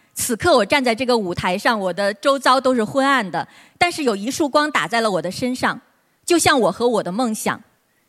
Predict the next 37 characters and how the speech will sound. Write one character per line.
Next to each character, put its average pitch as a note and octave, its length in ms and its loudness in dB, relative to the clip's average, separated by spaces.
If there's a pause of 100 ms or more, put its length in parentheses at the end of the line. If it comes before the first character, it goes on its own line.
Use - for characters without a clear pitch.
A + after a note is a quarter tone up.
(180)
这 G#4+ 100 2
让 G4+ 160 4
我 C#4 80 4
想 G3 280 -2
到 B3+ 120 4
了 A#3+ 100 4
英 D4+ 180 -2
国 A#3 120 2
作 B3+ 140 2
家 B3+ 160 2
泰 C4+ 220 0
瑞 B3 200 2
说 A3 220 -2
过 G#3 120 -2
的 F3+ 100 -4
一 E3+ 140 -6
句 F#3 140 -4
话 F3 340 -2 (840)
：“光 G#4 280 2
总 G3 200 -2
是 F4+ 140 -2
以 B3 100 0
为 G3 160 4
他 D#4+ 200 0
比 G3 180 -8
任 D#4+ 340 2
何 G3 200 -2
事 G3+ 340 -2
都 A3+ 220 2
先 A3 260 0
到 G3 180 2
达， A#2+ 280 -6 (580)
但 C4 160 2
是 A3 60 -2
他 A#3+ 160 -2
错 A#3+ 360 2
了， C#3+ 200 -6